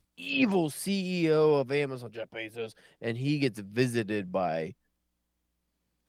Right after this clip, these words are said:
the Christmas past and present. And does he listen? I don't think he does,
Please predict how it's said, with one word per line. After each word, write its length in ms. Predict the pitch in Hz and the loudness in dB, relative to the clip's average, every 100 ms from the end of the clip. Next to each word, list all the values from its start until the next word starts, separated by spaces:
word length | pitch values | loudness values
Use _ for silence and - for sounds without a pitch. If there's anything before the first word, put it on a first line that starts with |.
| _ - | _ -12
the 80 | |
Christmas 420 | 113 - 117 107 95 | -8 -6 -6 -8 -10
past 580 | - 107 104 107 104 | -4 0 2 0 -2
and 180 | 92 98 | -12 -14
present. 440 | - 98 98 101 87 | -6 -4 -4 -6 -6
And 180 | 90 98 - _ | -10 -14 -18 _
does 140 | 117 117 | -2 0
he 100 | 107 | 2
listen? 400 | 117 156 226 214 - | 2 6 4 2 -4
I 60 | - | 2
don't 160 | 196 123 | 4 4
think 160 | 117 | -2
he 80 | 104 | -6
does, 320 | 101 104 110 | -4 -4 -4